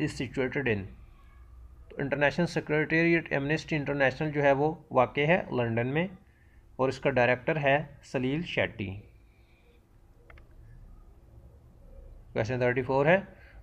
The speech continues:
"The organ in the human body which accumulates iodine is।" वो कौन सा ऑर्गन है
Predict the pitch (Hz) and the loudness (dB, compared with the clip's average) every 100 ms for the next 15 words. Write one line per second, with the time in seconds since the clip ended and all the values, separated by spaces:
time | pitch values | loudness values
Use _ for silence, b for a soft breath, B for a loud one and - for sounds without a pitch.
0 | - - 147 151 175 185 180 170 175 165 | -4 8 10 10 8 6 4 4 4 4
1 | 156 170 143 135 151 151 156 - - - | 2 4 6 6 6 2 -2 -4 -6 -4
2 | 156 147 143 156 160 - 143 139 131 127 | -2 0 4 4 2 2 4 4 2 0
3 | 117 107 - - - - B B B B | -2 -4 -10 -20 -20 -20 B B B B
4 | B - - 160 160 165 143 147 151 151 | B -2 2 2 4 6 6 4 2 4
5 | 151 160 - | 4 2 -6